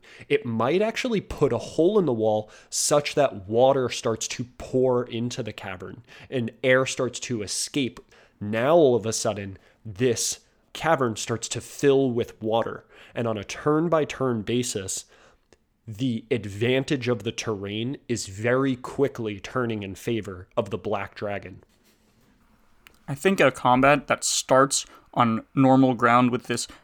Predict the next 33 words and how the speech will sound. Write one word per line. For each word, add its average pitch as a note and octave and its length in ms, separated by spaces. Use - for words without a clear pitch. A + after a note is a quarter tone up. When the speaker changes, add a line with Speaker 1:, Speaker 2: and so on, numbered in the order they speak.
Speaker 2:
acid A#2+ 440
and B2 140
column B2 400
effect C3+ 440
where A#2+ 100
you're A2 160
running A#2+ 360
around A2+ 480
and C3 180
then B2+ 180
goes B2+ 340
in, C3 280
becomes C3+ 580
an C3+ 140
underwater B2 800
combat C#3 420
because C#3 480
of C3 140
the B2 80
consequences C#3 920
of A2+ 140
the A2+ 80
dragon's A#2 520
actions D#3+ 560
is A2+ 160
so C#3 440
dynamic. A2 600
It - 80
feels C#3 240
incredibly B2+ 680
special A#2 400
to - 80
me. - 220